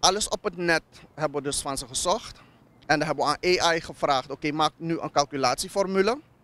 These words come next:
gebaseerd op deze vier parameters. En, ehm,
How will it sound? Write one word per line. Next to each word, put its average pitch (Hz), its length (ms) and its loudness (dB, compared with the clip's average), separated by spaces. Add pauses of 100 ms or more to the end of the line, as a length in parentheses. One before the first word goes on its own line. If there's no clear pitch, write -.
(720)
gebaseerd 156 520 2
op 143 140 -6
deze 151 440 0 (160)
vier 190 240 0
parameters. 175 800 0 (640)
En, 147 540 2
ehm, 143 420 0